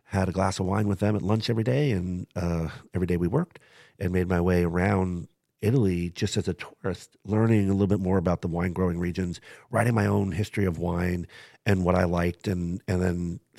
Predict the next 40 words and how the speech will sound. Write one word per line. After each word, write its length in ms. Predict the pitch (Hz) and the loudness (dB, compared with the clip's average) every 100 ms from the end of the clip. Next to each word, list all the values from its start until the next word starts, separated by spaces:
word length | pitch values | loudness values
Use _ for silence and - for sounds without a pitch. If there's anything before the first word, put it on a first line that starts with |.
| _ | _
did 320 | - 101 101 - | -2 -2 -2 -6
as 120 | 90 | -6
much 240 | 90 92 - _ _ _ _ - | -2 -2 -4 _ _ _ _ -12
conversational 1000 | - 107 98 92 101 98 - 87 85 87 | -2 0 2 2 0 0 0 2 2 0
understanding 640 | 92 82 - 95 107 104 | -2 -4 -4 0 2 2
of 160 | 85 78 | 0 -2
wine. 320 | 98 147 95 | 2 4 4
I 80 | 90 | 2
wasn't 220 | 98 98 | 0 0
expecting 340 | - 98 - | -2 -4 -4
to 60 | 87 | -4
come 260 | - 101 92 | -4 -2 0
back 320 | 87 85 - - - - - | 0 -2 -4 -20 -20 -20 -6
as 120 | 107 90 | 0 2
an 60 | |
expert 320 | 92 - 92 | 2 2 0
in 160 | 92 85 | 0 -2
making 260 | 87 127 147 | 0 2 0
wine, 280 | 208 220 - - - - _ - | 0 -4 -6 -16 -20 -20 _ -4
um, 580 | 92 90 87 90 90 85 | 0 0 -2 -4 -6 -4
but 120 | - 98 | 2 4
I 60 | |
was 140 | 98 - | 4 2
gonna 220 | - 101 | -2 -2
come 240 | - 101 | -2 -2
back 340 | 85 90 87 - | 0 0 0 0
with 220 | 90 - - _ _ _ - | 0 -2 -20 _ _ _ -4
a 60 | |
base 400 | 98 87 98 95 | -2 2 2 2
of 100 | 107 | 0
a 40 | 92 | 2
knowledge 420 | 90 87 90 82 | 4 4 2 0
that 100 | 87 | -2
I 80 | 82 | -4
can 160 | - 82 | -6 -8
kinda 260 | - 87 | -4 -2
continue 340 | 85 82 95 85 | -2 -4 -4 -4
to 60 | |
grow 260 | 85 87 87 | -2 0 2
upon. 380 | - 90 78 | 2 -2 -6